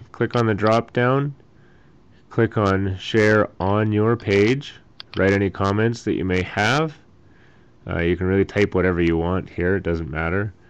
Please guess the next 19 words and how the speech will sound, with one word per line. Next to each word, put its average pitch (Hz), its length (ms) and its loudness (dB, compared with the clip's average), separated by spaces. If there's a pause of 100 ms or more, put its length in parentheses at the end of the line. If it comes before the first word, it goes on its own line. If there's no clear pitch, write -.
(760)
And 101 460 0 (500)
then 92 140 0
you 92 100 2
go 92 80 4
down, 120 400 2 (100)
share 107 300 2
status, 127 720 -2 (360)
click 104 180 -6
close. 143 520 2 (920)
Now 107 360 2
you 127 160 6
go 110 120 4
down 104 420 2
to 110 100 -4
the 98 80 2
bottom 98 360 2
of 110 120 0
the 107 80 -2
comments, 101 720 -2